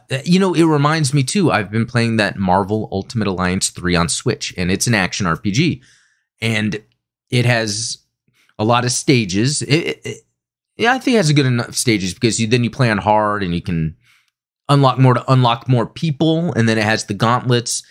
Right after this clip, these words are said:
If they build it out like that, it will work. And then, um, oh, the Jesta, Santo Bell, happy you enjoyed the kit. Yeah, thanks, man. Thanks for getting it for me. Such an awesome M S, possibly my favorite grunt unit. You can split that front skirting in the center to get better movement out of the f-,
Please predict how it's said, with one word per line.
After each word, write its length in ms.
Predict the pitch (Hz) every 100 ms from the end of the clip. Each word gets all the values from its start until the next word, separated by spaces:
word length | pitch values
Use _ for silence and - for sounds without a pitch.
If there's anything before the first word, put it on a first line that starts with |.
| _ _
If 180 | 131 131
they 100 | 143
build 260 | 127 214 147
it 80 |
out 140 | 131 92
like 180 | 101 -
that, 160 | 98
it 40 | 87
will 160 | 87
work. 320 | 80 90 - _ _ _ _ _ _ _ _ _ _ _ _ _ -
And 180 | 110 113
then, 280 | 113 110 -
um, 400 | 107 98 90 87 - - _ _ _ _ _ _ _
oh, 160 | 139 139
the 300 | 113 123 95
Jesta, 720 | 117 151 156 - 170 165 151 131
Santo 420 | 131 - - 143 135
Bell, 140 | 143
happy 260 | 127 151 156
you 120 | 139
enjoyed 300 | 131 143 131
the 80 | 117
kit. 240 | - 151
Yeah, 120 | 120
thanks, 260 | 101 104 -
man. 160 | 85
Thanks 160 | 85 104
for 80 | 95
getting 140 | 98
it 60 | 87
for 180 | 92 87
me. 100 | 82
Such 240 | - 123
an 60 | 127
awesome 300 | 123 127 120
M 140 | 117
S, 180 | 117 113
possibly 500 | - 127 123 127 120
my 120 | 104
favorite 300 | - 110 101
grunt 260 | 113 107 104
unit. 280 | 101 101 - _ _ -
You 100 | 110
can 200 | - 104
split 340 | - - 123
that 180 | 123 110
front 220 | - 113
skirting 360 | - - 110 110
in 60 | 95
the 60 |
center 320 | - 110 107
to 80 | 101
get 200 | 98 95
better 160 | 101 92
movement 400 | 95 92 95 -
out 140 | 98
of 120 | 90 78
the 60 |
f-, 220 | - -